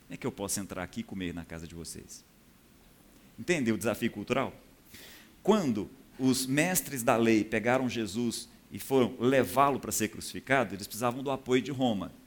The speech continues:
Quando eles foram conversar com Pilatos, pra convencer Pilatos de crucificar Jesus, eles chegaram na porta da casa de Pilatos e pararam na porta.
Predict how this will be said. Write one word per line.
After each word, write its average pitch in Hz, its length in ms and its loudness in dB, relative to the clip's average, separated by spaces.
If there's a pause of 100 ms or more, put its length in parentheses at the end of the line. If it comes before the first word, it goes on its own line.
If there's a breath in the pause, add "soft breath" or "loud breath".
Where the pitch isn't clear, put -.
(320 loud breath)
Quando 208 160 -2
eles 214 140 4
foram 156 180 0
conversar 131 400 0
com 139 100 -10
Pilatos, 117 580 2
pra 107 120 -8
convencer 127 500 2
Pilatos 92 460 -2
de 101 60 -8
crucificar 104 440 -4
Jesus, 101 360 -4
eles 120 140 0
chegaram 117 320 2
na 120 120 0
porta 208 420 0
da 135 100 -2
casa 120 220 0
de 113 80 -12
Pilatos 135 420 2
e 160 40 -8
pararam 139 420 0
na 156 120 -8
porta. 107 420 2